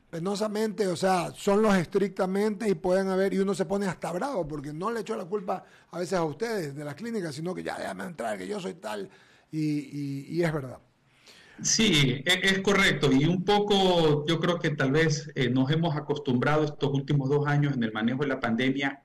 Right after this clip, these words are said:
Speaker 2: que ha habido ya esa restricción, porque la pandemia nos llevó en las clínicas a tener cierta restricción en el ingreso de visitantes y familiares,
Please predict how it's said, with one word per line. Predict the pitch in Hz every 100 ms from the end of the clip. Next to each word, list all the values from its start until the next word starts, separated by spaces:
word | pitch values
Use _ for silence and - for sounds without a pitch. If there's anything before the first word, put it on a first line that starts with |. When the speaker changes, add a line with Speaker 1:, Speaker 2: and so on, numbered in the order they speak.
| _
Speaker 2:
que | 135
ha | 131
habido | 147 214 151
ya | 117 117
esa | 131 117
restricción, | 110 - 113 - 113 107
porque | - - 107
la | 107
pandemia | 113 113 131 139
nos | 135 120
llevó | 110 120
en | 131
las | 131
clínicas | 127 135 - -
a | 117
tener | - 110 117
cierta | - 127 - -
restricción | 117 - 98 - - 127 127
en | 113
el | 101 98
ingreso | 104 120 127
de | 113 98
visitantes | 101 117 - 123 127 135
y | 127
familiares, | 135 135 143 131 113 -